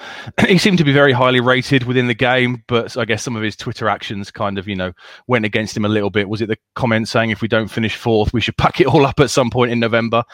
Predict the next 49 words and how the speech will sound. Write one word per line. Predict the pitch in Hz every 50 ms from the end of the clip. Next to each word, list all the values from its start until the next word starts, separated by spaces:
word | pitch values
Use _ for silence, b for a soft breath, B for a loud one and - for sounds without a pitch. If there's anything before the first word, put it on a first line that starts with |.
| B B B B B
That's | - 117 107 - -
not | 107 92 98
aged | 107 110 101 -
very | - 110 104 104
well. | 98 104 110 107 107 107
So | - - 117 113 117 -
I, | - - - _
I | -
was | 185 185 180
a | 208
little | 196 208 208 202 175 147
bit | 135 143 113
surprised | - - - - - 139 127 123 123 120 107 117
that | 120 120 - b b b b b _
we | 113 120
haven't | 123 117 117 113
got | 104 120 117 104
somebody | - 135 117 110 110 117 117
else | 113 110 104 - -
in | 120 110 107 107 104
ready | 101 123 113 107 107
to | - - 110
replace | 104 - - 117 107 110 -
him | 110 104
straight | - - 123 110 104 -
away. | 120 113 113 110
You | 113 110 107
know, | 104 104
I | 104
kind | - - 110 101
of | -
thought | - 117 107 101 98
he'll | 120 113
be | 110 107
announced | 104 107 104 107 110 -
as | 110 104
going | - 113 104 104 101 104 B B B B B B
on | 110 107 104
the | 107
Thursday | - - 113 110 107 98 - 110
or | 107
whatever. | 101 104 110 110 104 113 110
On | 104
the | 107
Friday, | - - 123 110 110 110 104 104 104 101 113 110
they'll | 117 110
announce | 107 107 107 107 110 -
a | 110
new, | 104 104 107 104 104